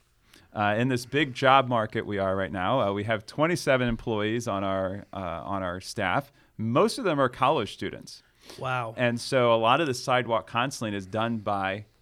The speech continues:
Speaker 1: a paid staff member who happens to be in college or a recent college grad.
Speaker 2: Wow.
Speaker 1: A lot of young people who are out there. And so, uh, we're one of the very, very few ministries who have a paid sidewalk counseling ministry. And so, uh,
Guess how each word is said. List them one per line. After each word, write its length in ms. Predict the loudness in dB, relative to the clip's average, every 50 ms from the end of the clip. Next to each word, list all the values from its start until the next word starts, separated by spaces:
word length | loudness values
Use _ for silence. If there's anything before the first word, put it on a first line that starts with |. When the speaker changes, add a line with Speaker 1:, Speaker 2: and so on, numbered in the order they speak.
| _ -8
Speaker 1:
a 140 | -8 -8 -8
paid 480 | -8 -8 -2 0 0 2 2 0 -2
staff 460 | -6 -12 -6 0 2 2 2 2 0 -4
member 240 | -4 -2 -2 -4 -4
who 120 | -4 -4
happens 420 | -2 -2 -2 -2 -4 -8 -10 -10 -10
to 80 | -8
be 120 | -6 -4 -4
in 120 | -4 -6
college 560 | -6 -6 -4 -4 -2 -2 -4 -4 -6 -6 -6
or 80 | -6 -6
a 60 | -4
recent 320 | -4 -6 -6 -6 -10 -12
college 400 | -8 -6 -4 -4 -4 -4 -6 -8
grad. 360 | -4 -2 -2 -2 -2 -4 -6 -8 _ -12 -12
Speaker 2:
Wow. 300 | -10 -8 -8 -4 -4 -2
Speaker 1:
A 20 |
lot 220 | 2 2 4 4 4
of 80 | 4
young 300 | 2 2 2 2 0 -2
people 340 | -2 -4 -6 -2 -2 -2 -2
who 140 | 0 0 0
are 120 | 2 2 4
out 260 | 2 2 0 0 -4
there. 240 | -2 -2 0 -2 -2 -4 -6
And 140 | -8 -8
so, 420 | -8 -4 -2 -2 0 0 -2 -4 -8 _ _ _ _ _ _ -6
uh, 340 | -4 -2 -2 -2 -4 -6 -8 -12 -12
we're 340 | -10 -4 0 2 2 2 2
one 280 | 2 2 4 4 4 6
of 80 | 4
the 100 | 4 2
very, 520 | 0 -4 -8 -4 2 4 4 6 6 4 2
very 280 | 2 2 2 0 0
few 440 | -4 -6 -4 -2 0 0 0 0 -2
ministries 800 | -2 -2 -2 -4 -6 -8 -8 -6 -4 -4 -4 -4 -6 -8 -10 -12 -12 -8
who 120 | -8 -6 -4
have 200 | -2 -4 -2 -2
a 140 | -4 -6 -6
paid 680 | -8 -12 -8 -4 0 0 2 2 2 0 0 -4 -8 -10
sidewalk 640 | -14 -8 -4 -4 -2 -2 -2 -4 -4 -4 -6 -8
counseling 540 | -8 -8 -8 -8 -8 -10 -10 -8 -8 -6 -6
ministry. 520 | -8 -8 -8 -10 -12 -14 -14 -14 -14 -16 -20 _ -20 -20 -20 -20 -20 -20 _ _
And 200 | -6 -6 -6 -4
so, 280 | -2 0 0 0 0 0
uh, 160 | -2 -4